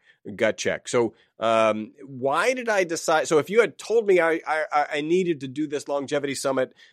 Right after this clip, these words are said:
I would have said, "I don't, I don't think that's gonna happen. I don't know how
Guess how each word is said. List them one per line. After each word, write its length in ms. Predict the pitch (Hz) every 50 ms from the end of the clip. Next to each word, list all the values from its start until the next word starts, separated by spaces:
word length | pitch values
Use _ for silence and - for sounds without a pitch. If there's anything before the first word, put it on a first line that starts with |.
| _ _
I 100 | - 127
would 140 | 139 151 147
have 80 | 131
said, 180 | - 165 147 143
"I 180 | 113 147 185
don't, 460 | 220 254 269 - - - - - 185 180
I 140 | 170 185
don't 180 | 202 226 214 -
think 160 | 202 185 180
that's 220 | - 185 160 - -
gonna 180 | - 160 139
happen. 280 | 143 196 247 - 151 135
I 100 | 131 143
don't 120 | 170 180
know 160 | 175 165 151 - -
how 500 | - 190 196 202 196 180 170 156 147 -